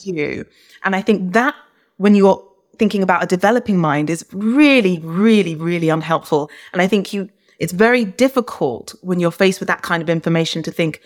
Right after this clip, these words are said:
"Actually, where I am is fine. And actually, I'm, I'm average." And, and I think we've diminished the notion of average or normal. Nobody wants to be normal anymore. We ne-, all need to be extraordinary. Unfortunately, most of us are normal. I have a post that says, "You're not special." And I say that as a,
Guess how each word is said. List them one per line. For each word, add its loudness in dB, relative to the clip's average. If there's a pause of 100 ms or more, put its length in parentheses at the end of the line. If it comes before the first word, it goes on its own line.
(300)
"Actually, -6
where 2
I 2
am 2
is -8
fine. -8 (360)
And 0
actually, 0 (1160)
I'm, 2
I'm -2
average." 0
And, 0
and 0
I 0
think -2
we've 0
diminished 2
the 4
notion 2
of 2
average 0
or 2
normal. 4
Nobody 4
wants 2
to -4
be -6
normal 2
anymore. 4
We 2
ne-, 2
all 4
need 2
to -6
be -6
extraordinary. 0 (300)
Unfortunately, 0 (480)
most 2
of 2
us -2
are 0
normal. 0
I 2
have -2
a 2
post 0
that -4
says, -2
"You're -2
not -2
special." -2
And 0
I 0
say 0
that -2
as -2
a, 4